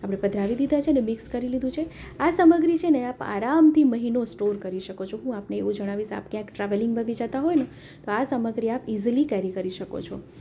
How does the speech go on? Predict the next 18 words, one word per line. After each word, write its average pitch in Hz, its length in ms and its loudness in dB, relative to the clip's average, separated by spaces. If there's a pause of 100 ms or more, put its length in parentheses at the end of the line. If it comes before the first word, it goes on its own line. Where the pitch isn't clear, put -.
(200)
તો 202 120 0 (200)
કેટલી 320 380 4
ફરસી 220 400 2
થઈ 220 200 0
છે, 214 100 -8
આપ 214 180 -10
અહીંયા 220 260 -2
જો 247 100 -2 (100)
એકદમ 233 280 0
ભૂકો 233 400 2
થાય 208 240 -2
છે 208 140 -4
તરત 196 260 -6
જ. 277 120 -6 (320)
આપને 208 200 -8
હું 208 160 -4
એક 208 100 -4
ટૂંક 254 160 -2